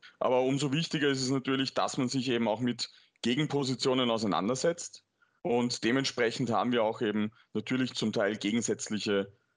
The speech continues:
Positionen versammelt. Also ich denke nicht, dass das insgesamt ein Hindernis ist, weil man ja auch eben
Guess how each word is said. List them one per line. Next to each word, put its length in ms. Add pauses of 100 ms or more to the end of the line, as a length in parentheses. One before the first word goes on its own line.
(100)
Positionen 640
versammelt. 460
Also 140
ich 100
denke 240
nicht, 300 (460)
dass 180
das 160
insgesamt 840
ein 100
Hindernis 480
ist, 180
weil 140
man 160
ja 80
auch 160
eben 300